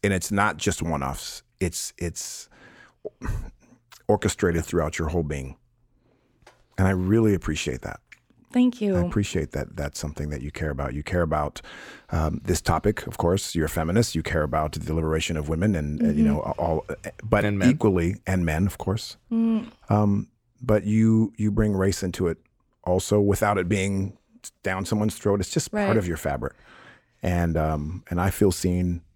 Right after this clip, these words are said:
Speaker 1: and, uh, I don't have to always do it because
Speaker 2: Mm-mm.
Speaker 1: you do.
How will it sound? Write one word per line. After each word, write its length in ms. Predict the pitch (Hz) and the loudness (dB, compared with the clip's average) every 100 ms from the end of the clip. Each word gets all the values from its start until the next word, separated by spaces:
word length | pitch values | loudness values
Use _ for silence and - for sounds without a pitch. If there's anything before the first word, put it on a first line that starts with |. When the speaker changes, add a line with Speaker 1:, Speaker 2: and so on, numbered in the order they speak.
| _ _ | _ _
Speaker 1:
and, 340 | - 80 76 76 | -8 -6 -4 -6
uh, 80 | 76 | -6
I 100 | 85 | -4
don't 120 | 82 | -2
have 160 | 80 78 | -4 -4
to 80 | - | -8
always 680 | - 78 64 65 65 - - _ - | -6 -6 -4 -6 -8 -12 -18 _ -8
do 140 | 87 | -6
it 180 | 60 - | -6 -8
because 300 | - - - | -14 -12 -4
Speaker 2:
Mm-mm. 420 | 160 254 220 214 73 | 2 4 4 0 -4
Speaker 1:
you 120 | 73 | -6
do. 200 | - | -8